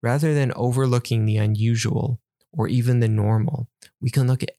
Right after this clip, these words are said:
everything with curiosity. Why is the candy bar melting? Why do users do that?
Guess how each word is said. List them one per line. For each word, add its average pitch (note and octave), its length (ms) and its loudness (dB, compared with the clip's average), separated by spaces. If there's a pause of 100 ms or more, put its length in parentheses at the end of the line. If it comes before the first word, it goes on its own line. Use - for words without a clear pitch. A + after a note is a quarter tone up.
everything B2 440 0
with A2 160 -2
curiosity. A2 800 -2 (580)
Why A2+ 260 2
is D3+ 200 4
the - 80 -12
candy A#2+ 300 2
bar A2+ 180 0
melting? A#2 500 -2 (440)
Why A#2 260 0
do C3+ 140 0
users A#2 580 2
do A2+ 200 -2
that? G#2+ 320 -6